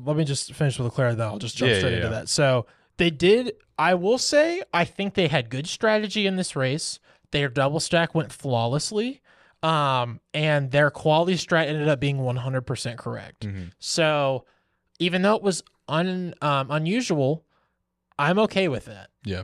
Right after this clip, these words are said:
Speaker 1: So I'm gonna give my hats off. They're improving the part where they have no excuses, which is the, uh, stra-, you know, anybody can mess their car up.
Speaker 2: Oh,
Speaker 1: Anybody,
Speaker 2: yeah.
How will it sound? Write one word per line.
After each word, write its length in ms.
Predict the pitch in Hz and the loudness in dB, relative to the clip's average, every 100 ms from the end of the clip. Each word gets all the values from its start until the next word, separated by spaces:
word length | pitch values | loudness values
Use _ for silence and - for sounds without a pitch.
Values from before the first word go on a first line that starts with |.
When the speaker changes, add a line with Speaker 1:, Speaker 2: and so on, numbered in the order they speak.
| 95 | -8
Speaker 1:
So 480 | - 160 147 143 - | -4 2 4 4 2
I'm 380 | 143 147 151 143 | 2 2 2 0
gonna 220 | 139 160 | -2 0
give 160 | 156 160 | 0 -2
my 120 | 156 | -2
hats 240 | 143 147 | -2 -2
off. 100 | 151 | -2
They're 200 | 135 160 156 | 0 0 0
improving 640 | 156 143 185 190 202 190 147 | -8 -4 -2 0 0 -2 -4
the 460 | 139 123 117 110 _ - | -4 -2 -4 -8 _ -2
part 260 | 175 165 | 0 0
where 120 | 151 | 0
they 260 | 143 139 127 | 0 2 2
have 300 | 131 127 113 | 0 -2 -4
no 200 | 123 123 | -4 -2
excuses, 760 | 117 - - 120 - - - - | -2 -6 -4 -4 -4 -8 -8 -4
which 240 | 139 - | -4 -4
is 140 | 117 | -8
the, 320 | 127 123 131 131 _ | -8 -10 -12 -16 _
uh, 140 | - 131 | -18 -10
stra-, 280 | - - 131 | -6 -4 -4
you 160 | 165 160 | -2 -2
know, 40 | |
anybody 220 | 175 190 | 0 0
can 120 | 180 156 | 2 2
mess 160 | 147 | 0
their 100 | - | -2
car 260 | 120 - 110 | -6 -6 -8
up. 140 | 180 - - | -14 -20 -6
Speaker 2:
Oh, 60 | 165 | 0
Speaker 1:
Anybody, 260 | 156 - | 2 2
Speaker 2:
yeah. 100 | 82 | -2